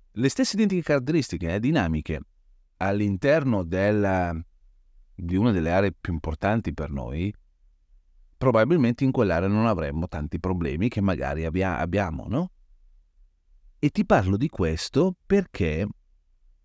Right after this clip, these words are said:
l'altra settimana mi hai sentito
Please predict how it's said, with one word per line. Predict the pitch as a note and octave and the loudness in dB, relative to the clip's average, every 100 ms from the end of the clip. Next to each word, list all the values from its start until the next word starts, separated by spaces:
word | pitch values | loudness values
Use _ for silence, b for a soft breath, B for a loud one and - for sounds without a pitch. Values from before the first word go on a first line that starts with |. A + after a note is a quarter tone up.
| _ _ _ _ - | _ _ _ _ -2
l'altra | G#2 G2+ F2+ G2 F#2 F2+ | 2 2 2 0 0 0
settimana | - F#2 - A#2 D2+ F2+ A#2+ | -4 -4 0 0 0 0 0
mi | F2+ | 0
hai | D#2+ | -2
sentito | - E2+ F#2 F2 G2+ E2 | -6 -6 -4 0 0 0